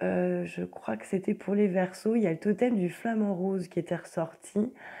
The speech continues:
Euh, vous pourrez l'invoquer aussi, je vous mettrai un lien en dessous, euh, si vous voulez en, en savoir un peu plus sur cet animal, ça pourrait justement vous aider, euh, ce mois-ci.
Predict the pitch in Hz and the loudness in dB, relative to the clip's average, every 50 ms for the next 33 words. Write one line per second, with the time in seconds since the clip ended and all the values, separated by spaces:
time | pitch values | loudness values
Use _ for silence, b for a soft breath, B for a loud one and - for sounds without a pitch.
0 | B B B B B B 185 185 190 190 185 180 180 180 180 175 175 180 170 160 | B B B B B B 6 6 6 8 6 6 6 6 6 6 4 2 2 0
1 | 156 - 208 208 254 240 240 233 190 208 220 208 - 226 220 208 202 190 - - | -2 -2 2 4 4 6 4 4 2 2 0 2 2 2 4 4 2 0 -2 -2
2 | - 247 233 208 190 202 196 202 214 - - - 247 240 233 220 214 190 214 220 | -2 -2 0 2 2 2 2 2 0 -2 -4 -4 -2 0 0 0 2 2 2 2
3 | 208 202 190 190 185 180 185 - - 202 202 190 170 175 175 - - 175 170 160 | 2 2 0 0 -2 -2 -4 -4 -4 -2 0 0 0 -2 -4 -6 -6 -6 -4 -4
4 | 160 165 170 175 202 190 175 170 160 156 147 143 B B B B B B B B | -4 -2 0 0 0 0 0 -2 -4 -6 -8 -10 B B B B B B B B
5 | 190 180 - 208 196 185 202 190 190 180 - 190 180 - 214 214 214 - 208 - | -4 2 4 4 4 4 4 2 0 0 0 -2 -2 -2 -4 -4 -2 -4 -2 0
6 | - 185 180 185 180 175 180 175 190 214 220 214 - 165 - - - 196 208 190 | 0 2 2 2 2 2 2 2 0 0 -2 -2 -2 -4 -4 -4 -4 -2 -2 -2
7 | 190 185 - 190 196 190 190 175 160 175 170 170 170 156 196 202 190 170 160 160 | -4 -6 -4 -2 -2 -2 -2 -2 -4 -4 -4 -4 -2 0 2 2 2 2 0 -2
8 | 156 - - 220 220 214 196 190 180 - - - 196 202 214 285 - | -4 -4 -2 -2 0 0 0 -2 -4 -8 -6 0 0 0 2 0 -4